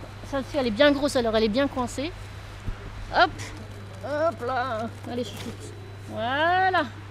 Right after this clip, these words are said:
On a sorti une, une salade de son emplacement.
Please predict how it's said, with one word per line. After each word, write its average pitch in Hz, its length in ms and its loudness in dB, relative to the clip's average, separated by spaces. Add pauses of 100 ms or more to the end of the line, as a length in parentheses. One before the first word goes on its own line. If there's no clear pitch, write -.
(1160)
On 269 120 4
a 240 160 8
sorti 320 340 6
une, 311 200 8 (220)
une 262 120 2
salade 277 360 4
de 220 80 0
son 254 200 4
emplacement. 254 480 10